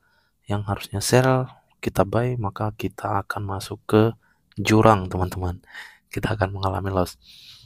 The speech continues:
Oke, sekarang kita akan trading di pair lain aja teman-teman, selain euro dan X A U, karena ini sudah sangat mudah kita eksekusi teman-teman.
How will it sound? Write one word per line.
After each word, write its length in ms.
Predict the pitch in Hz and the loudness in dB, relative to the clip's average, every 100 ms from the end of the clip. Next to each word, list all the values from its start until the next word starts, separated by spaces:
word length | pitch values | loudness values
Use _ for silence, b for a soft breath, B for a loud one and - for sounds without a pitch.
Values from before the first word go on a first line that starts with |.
| B - | B -2
Oke, 160 | 120 127 | 0 2
sekarang 320 | 123 135 139 | 6 6 6
kita 400 | 131 143 135 - b b b b _ | 2 2 0 -2 b b b b _
akan 400 | 117 - 120 120 | 0 2 0 2
trading 560 | - 113 131 131 127 | 2 2 2 -4 -2
di 320 | 110 107 107 104 - | 2 2 2 -2 0
pair 160 | 104 101 | 2 4
lain 320 | 101 95 92 | 4 4 2
aja 160 | 101 | -2
teman-teman, 480 | 110 110 110 131 135 - - _ | -4 -6 -6 -6 -6 -10 -20 _
selain 320 | - 98 101 107 | -6 2 4 4
euro 400 | 110 120 131 123 | 2 2 2 2
dan 160 | 110 | 0
X 160 | 101 - 95 | 0 -2 -2
A 80 | |
U, 80 | 110 | -2
karena 400 | - 92 92 92 | 2 0 2 -4
ini 240 | 92 120 123 | -4 -6 -10
sudah 240 | - 92 | -10 -12
sangat 320 | 95 92 - | -10 -10 -10
mudah 240 | 95 107 110 | -10 -8 -6
kita 480 | 98 - 117 120 b b _ - | -8 0 0 0 b b _ -14
eksekusi 560 | - - 104 - 104 | -12 -8 -8 -4 -2
teman-teman. 400 | - 95 95 92 | -2 -4 -4 -6